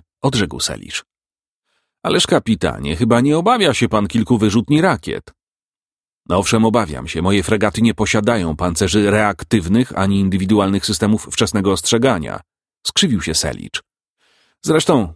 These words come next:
co ja wygaduję?”, zreflektował się. „One w ogóle nie posiadają pancerzy. Proszę spojrzeć, komandorze”. Przestawił wizjer kamery tak, by Lupos mógł dostrzec potężną wyrwę w jednej z bocznych ścian sterowni.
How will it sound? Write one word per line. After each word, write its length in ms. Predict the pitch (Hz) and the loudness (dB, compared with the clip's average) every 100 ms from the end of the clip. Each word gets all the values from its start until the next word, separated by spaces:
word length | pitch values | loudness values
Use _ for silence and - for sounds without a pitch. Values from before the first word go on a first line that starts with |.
| - | -8
co 140 | - | -2
ja 120 | 226 | 0
wygaduję?”, 760 | 226 233 247 240 262 104 60 50 _ _ - | 2 2 2 4 4 2 -2 -10 _ _ -4
zreflektował 640 | 101 78 78 - 69 - | -2 0 -2 -6 -8 -6
się. 140 | - 95 | -2 2
„One 180 | 160 | 2
w 120 | 175 320 | 2 2
ogóle 340 | 302 175 110 | 4 4 4
nie 100 | 87 | 0
posiadają 480 | 98 104 90 80 82 | -2 -2 0 0 0
pancerzy. 540 | 90 82 85 62 80 | -2 -2 -4 -4 -6
Proszę 240 | 147 175 208 | -2 0 2
spojrzeć, 380 | 262 185 107 | 2 0 0
komandorze”. 640 | 110 92 85 78 69 50 50 _ _ _ _ _ _ - | 0 0 0 -2 -4 -10 -12 _ _ _ _ _ _ -4
Przestawił 560 | 113 - 113 80 - 78 | -2 0 0 -2 -8 -4
wizjer 400 | 98 80 85 80 | -2 0 -2 0
kamery 380 | 95 110 90 - | 0 0 -2 -4
tak, 300 | 175 196 - _ _ - | -4 -4 -10 _ _ -4
by 200 | 87 98 | 0 2
Lupos 460 | 87 123 - 170 - | 4 0 0 -2 0
mógł 300 | 101 98 101 | 0 2 2
dostrzec 560 | 98 101 - - 104 | 2 0 -2 -2 -2
potężną 580 | - 101 113 104 113 110 | -2 0 0 2 2 2
wyrwę 400 | 95 127 92 73 | 4 2 2 -4
w 60 | 76 | -2
jednej 360 | 87 80 92 | -4 0 0
z 80 | 87 | 0
bocznych 440 | 82 90 - 90 - | 0 -2 -2 -2 -2
ścian 300 | - 80 80 | -2 -2 -2
sterowni. 680 | - 104 113 80 - - | 0 2 2 0 -10 -18